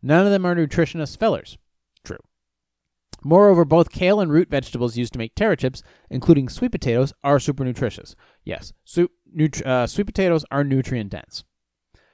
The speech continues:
They do have a bit of salt, which is fine, and even some sugar, expected. But unless you go binging on them, none of them should add up to anything significantly unhealthy. The last part of it, I, I'm gonna repeat.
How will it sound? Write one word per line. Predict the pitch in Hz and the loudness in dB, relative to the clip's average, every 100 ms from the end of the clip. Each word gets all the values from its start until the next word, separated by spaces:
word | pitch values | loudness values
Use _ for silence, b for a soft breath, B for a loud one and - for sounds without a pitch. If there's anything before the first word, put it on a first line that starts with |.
| - | -8
They | 135 | 2
do | 180 | 6
have | 240 | 6
a | |
bit | 202 214 | 4 2
of | |
salt, | - - 180 220 - | 2 4 4 2 -4
which | - 139 | -14 -12
is | 113 | -10
fine, | - 104 151 - | -10 -8 -10 -8
and | 135 | -2
even | 156 160 | 0 0
some | 165 | -4
sugar, | 139 143 123 170 - - | -2 -2 -2 -4 -6 -16
expected. | - - 101 - 104 135 _ B B B | -14 -10 -10 -8 -12 -12 _ B B B
But | - | -2
unless | 143 185 | 2 2
you | 226 | 2
go | 190 | 2
binging | 160 175 165 156 | 4 0 0 -2
on | 139 | -2
them, | 143 | -2
none | 143 143 | -2 -2
of | 143 | -4
them | 139 | -6
should | - - | -8 -6
add | 127 | -4
up | 127 | -6
to | - | -6
anything | 127 120 123 | -10 -10 -12
significantly | - 117 110 113 110 104 | -14 -12 -12 -12 -14 -14
unhealthy. | 101 98 95 - - _ _ _ | -14 -12 -12 -14 -20 _ _ _
The | 117 | -4
last | 143 185 180 | 0 0 2
part | 196 170 | 2 2
of | |
it, | 147 - | 0 -6
I, | 123 | -4
I'm | 127 131 131 | -4 -4 -4
gonna | 120 | -2
repeat. | 107 117 - | -4 -6 -10